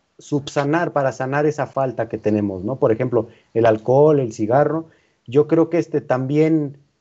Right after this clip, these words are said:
por consecuencia secundaria tenemos esa afectación en los pulmones, este, en la boca, etcétera, etcétera.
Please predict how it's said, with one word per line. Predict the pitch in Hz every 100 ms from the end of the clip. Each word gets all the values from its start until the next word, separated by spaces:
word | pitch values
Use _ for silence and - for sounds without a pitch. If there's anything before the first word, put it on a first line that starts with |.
| _
por | - 139
consecuencia | 123 139 135 135 151 160 180
secundaria | 160 147 123 123 156 156 151
tenemos | 135 135 143 143
esa | 123 135 123
afectación | 104 123 117 113 110 135
en | 120
los | 107
pulmones, | - 101 107 139 151 135 127 123 117 - _ - -
este, | 101 92 104
en | 98
la | 98
boca, | 139 139 131
etcétera, | 117 113 123 117 101
etcétera. | 95 - - -